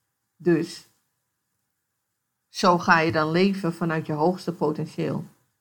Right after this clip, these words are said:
En het weet zoveel meer dan je logische brein bedenkt. En ga maar eens na in, in, in jouw, eh, bedrijfsvoering. Dat je soms ideeën hebt gehad waarvan je dacht, "Nou, dit is te gek.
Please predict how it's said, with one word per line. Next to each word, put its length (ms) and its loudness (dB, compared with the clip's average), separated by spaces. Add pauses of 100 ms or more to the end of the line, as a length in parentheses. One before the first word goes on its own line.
(720)
En 220 -4
het 120 -2
weet 260 2
zoveel 480 4
meer 180 -2
dan 160 0
je 120 0
logische 540 0
brein 280 0
bedenkt. 600 -4 (800)
En 200 -6
ga 200 6
maar 160 -2
eens 160 -6
na 260 -6
in, 400 -8
in, 220 -12
in 160 -10
jouw, 440 -2
eh, 360 -6 (720)
bedrijfsvoering. 1040 -4 (280)
Dat 160 -18
je 80 -14
soms 440 -12
ideeën 420 -10
hebt 160 -12
gehad 240 -14
waarvan 260 -18
je 60 -12
dacht, 300 -14
"Nou, 220 -20
dit 200 -2
is 140 -20
te 100 -20
gek. 220 -20